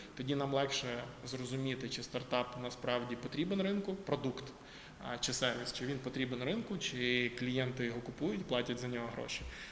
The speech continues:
Раніше фонди, м, достатньо охоче інвестували в команди на стадії ідеї. Зараз, в силу того, що трішечки, як і в принципі, економічна рецесія в світі, а, м, зараз фонди неохоче інвестують на стадії ідеї.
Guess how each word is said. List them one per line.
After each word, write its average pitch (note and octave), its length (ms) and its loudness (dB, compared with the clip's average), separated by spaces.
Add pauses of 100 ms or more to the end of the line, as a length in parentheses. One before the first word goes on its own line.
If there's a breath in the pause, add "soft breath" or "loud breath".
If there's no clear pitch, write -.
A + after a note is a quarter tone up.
(140 loud breath)
Раніше E3+ 300 6
фонди, D3+ 760 8 (300)
м, B2+ 320 -2 (160)
достатньо D3+ 500 6
охоче C#3 420 2
інвестували B2 840 4 (360)
в B2 120 4
команди B2+ 480 4
на A#2+ 100 2
стадії B2+ 520 2
ідеї. G3+ 400 4 (520 loud breath)
Зараз, C3 380 6
в - 40 -2
силу B2+ 280 0 (100)
того, B2 220 2
що B2 580 2 (200)
трішечки, B2+ 480 -2 (440)
як A#2+ 100 -8
і - 40 -6
в - 60 -8
принципі, C3 480 2
економічна B2 560 0
рецесія D3+ 400 0
в C#3 40 2
світі, B2+ 380 0 (440 loud breath)
а, B2+ 280 6
м, B2+ 340 0 (100)
зараз D#3 320 6
фонди C3+ 220 2
неохоче B2+ 600 2
інвестують A#2+ 500 -2
на A#2+ 60 -6
стадії A#2+ 480 0
ідеї. D#3+ 420 4